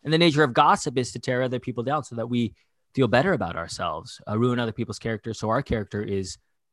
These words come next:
propped up, right? And, and I think,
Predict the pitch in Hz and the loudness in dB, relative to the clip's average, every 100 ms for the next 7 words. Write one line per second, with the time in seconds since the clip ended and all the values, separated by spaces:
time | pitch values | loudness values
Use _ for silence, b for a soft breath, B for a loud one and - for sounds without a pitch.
0 | _ 113 95 - 90 82 95 92 98 - | _ 0 0 -2 -10 -8 -6 -6 -8 -8
1 | 104 101 - _ _ _ 101 107 95 120 | -8 -8 -10 _ _ _ -8 -6 -4 -6
2 | - | -6